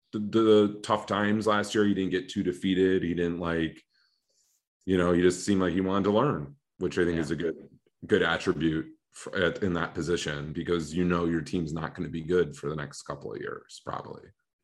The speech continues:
Speaker 2: Yeah, all good signs there for sure.
Speaker 1: Yeah, yeah. I mean, and I think, I, once again, I think there's a lot of parallels between, um,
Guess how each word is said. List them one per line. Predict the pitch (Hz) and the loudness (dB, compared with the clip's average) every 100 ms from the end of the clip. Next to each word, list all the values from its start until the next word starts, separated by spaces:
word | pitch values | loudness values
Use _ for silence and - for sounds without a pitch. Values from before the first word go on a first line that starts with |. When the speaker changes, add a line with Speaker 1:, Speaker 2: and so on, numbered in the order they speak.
| _ _ _ | _ _ _
Speaker 2:
Yeah, | 73 65 - _ _ | -12 -12 -14 _ _
all | 90 | -8
good | 87 85 | -6 -8
signs | - 80 78 78 - | -8 -10 -10 -12 -10
there | 82 82 78 - _ | -8 -6 -8 -14 _
for | - 82 | -14 -2
sure. | 101 | 2
Speaker 1:
Yeah, | 85 76 73 78 _ _ _ - 92 | 2 2 -4 -8 _ _ _ -4 0
yeah. | 85 85 | 2 2
I | 95 | 2
mean, | 117 127 123 - - - | 6 6 4 0 -12 -2
and | 175 | 2
I | 190 | 4
think, | 202 180 | 2 2
I, | 135 135 139 143 113 | 2 2 0 -2 -4
once | 101 113 | 0 0
again, | 110 110 | 0 0
I | 92 | 2
think | 117 104 | -2 -2
there's | 90 | -2
a | 90 | 0
lot | 85 85 | -2 -4
of | - - - | -6 -14 0
parallels | 87 90 82 80 80 78 | 2 4 2 -4 -8 -10
between, | 69 82 - 82 80 76 71 _ _ _ _ _ - | -8 -12 -6 -6 -6 -8 -14 _ _ _ _ _ -8
um, | 78 76 76 73 76 76 | -6 -4 -6 -8 -10 -14